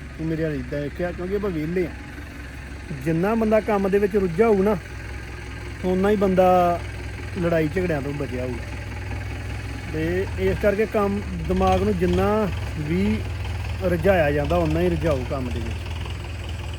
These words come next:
ਜਿੰਨਾ ਤੁਸੀਂ ਕੰਮ ਦੇ ਵਿੱਚ ਇਹਨੂੰ ਰੁਝਾ ਕੇ ਰੱਖੋਗੇ, ਓਨਾ ਹੀ ਇਹ ਸੈੱਟ ਰਹੂਗਾ। ਬਾਕੀ ਹੁਣ ਆਪਣਾ ਤੇ ਕੰਮ ਚੱਲੀ ਜਾਂਦਾ ਝੋਨੇ ਦਾ। ਆਹ ਝੋਨਾ ਹੁਣ ਵੇਖ ਕੇ,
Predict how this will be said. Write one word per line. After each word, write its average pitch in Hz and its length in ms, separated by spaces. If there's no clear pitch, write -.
ਜਿੰਨਾ 190 460
ਤੁਸੀਂ 180 160
ਕੰਮ 175 260
ਦੇ 180 80
ਵਿੱਚ 185 240
ਇਹਨੂੰ 175 220
ਰੁਝਾ 165 340
ਕੇ 135 80
ਰੱਖੋਗੇ, 180 360
ਓਨਾ 160 180
ਹੀ 190 100
ਇਹ 180 60
ਸੈੱਟ 123 320
ਰਹੂਗਾ। 123 260
ਬਾਕੀ 151 280
ਹੁਣ 156 160
ਆਪਣਾ 156 340
ਤੇ 175 60
ਕੰਮ 156 300
ਚੱਲੀ 160 280
ਜਾਂਦਾ 165 300
ਝੋਨੇ 143 380
ਦਾ। 135 180
ਆਹ 160 160
ਝੋਨਾ 170 320
ਹੁਣ 170 160
ਵੇਖ 151 440
ਕੇ, 165 260